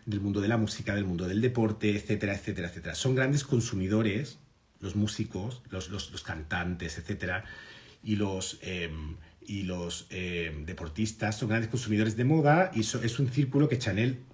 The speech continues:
aunque os he enseñado antes alguna cosa de Virgin Viard, no, no al-, no alcanza, no, no llega, ¿no? Esto Jeremy Scott lo entiende muy bien, como os decía, y lo trabaja muy bien. Aquí tenéis el trabajo de Adidas. Él entiende muy bien la modernidad y la contemporaneidad de la moda, porque la moda tiene que evolucionar.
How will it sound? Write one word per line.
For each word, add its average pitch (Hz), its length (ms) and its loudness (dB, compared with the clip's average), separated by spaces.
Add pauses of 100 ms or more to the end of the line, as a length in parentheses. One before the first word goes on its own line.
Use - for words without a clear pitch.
(140)
aunque 107 360 4
os 107 160 0
he - 40 2
enseñado 120 360 4
antes 117 260 4
alguna 110 280 4
cosa 117 240 0
de 107 80 4
Virgin 107 300 4
Viard, 123 340 4
no, 131 320 4
no 123 160 4
al-, 123 180 0
no 117 120 4
alcanza, 92 540 -2
no, 120 160 -2
no 123 140 4
llega, 101 340 4
¿no? 160 160 0 (420)
Esto 165 340 6
Jeremy 147 300 8
Scott 170 360 4
lo 120 120 6
entiende 107 380 6
muy 139 140 6
bien, 175 340 8
como 123 180 2
os 117 80 4
decía, 170 500 8 (300)
y 139 80 4
lo 139 100 8
trabaja 147 320 4
muy 131 140 6
bien. 92 160 0
Aquí 104 160 0
tenéis 120 200 2
el 120 80 4
trabajo 113 300 0
de 104 80 6
Adidas. 151 520 4
Él 151 120 6
entiende 156 340 8
muy 143 160 8
bien 170 320 6
la 156 200 6
modernidad 139 800 6 (560)
y 139 80 4
la 135 140 8
contemporaneidad 135 1200 6
de 123 140 4
la 117 140 6
moda, 127 320 4
porque 139 180 2
la 107 80 4
moda 120 200 2
tiene 127 200 4
que 135 60 0
evolucionar. 110 720 2